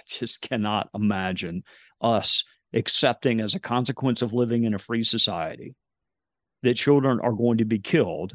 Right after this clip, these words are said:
at school. I just, I, I refuse to accept that. So, uh, we have to find a way to identify those who are capable of hurting others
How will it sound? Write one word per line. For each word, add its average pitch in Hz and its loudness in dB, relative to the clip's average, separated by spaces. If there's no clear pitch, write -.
at 117 0
school. - 0
I 127 -8
just, 117 -4
I, 98 -6
I - -2
refuse 107 -2
to 95 -10
accept - -10
that. - -14
So, - -2
uh, 95 -6
we 143 4
have 151 0
to 151 2
find 147 0
a 135 2
way 110 -4
to 123 6
identify 135 2
those 117 4
who 120 0
are 117 -4
capable 165 -2
of 117 -6
hurting 139 2
others - -8